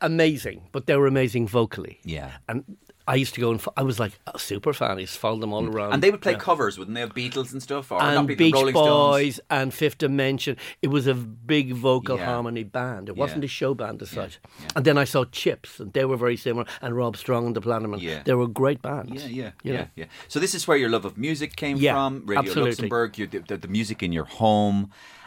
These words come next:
Speaker 2: And when did you decide, like, first of all, you weren't gonna become a priest?
Speaker 1: I didn't want a normal job. I wasn't very good at school. I wasn't academic at all, Mario.
Speaker 2: Mm.
Speaker 1: And I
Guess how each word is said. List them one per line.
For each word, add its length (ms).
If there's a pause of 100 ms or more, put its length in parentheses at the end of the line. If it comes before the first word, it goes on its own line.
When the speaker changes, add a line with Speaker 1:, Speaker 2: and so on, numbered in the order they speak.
(120)
Speaker 2:
And 400 (280)
when 380
did 280
you 300
decide, 760 (140)
like, 260 (120)
first 260
of 40
all, 120
you 80
weren't 180
gonna 160
become 240
a 60
priest? 500 (220)
Speaker 1:
I 140
didn't 240
want 180
a 20
normal 320
job. 360
I 80
wasn't 400
very 200
good 160
at 100
school. 360
I 80
wasn't 340
academic 540 (140)
at 120
all, 160
Mario. 280
Speaker 2:
Mm. 140 (520)
Speaker 1:
And 120
I 180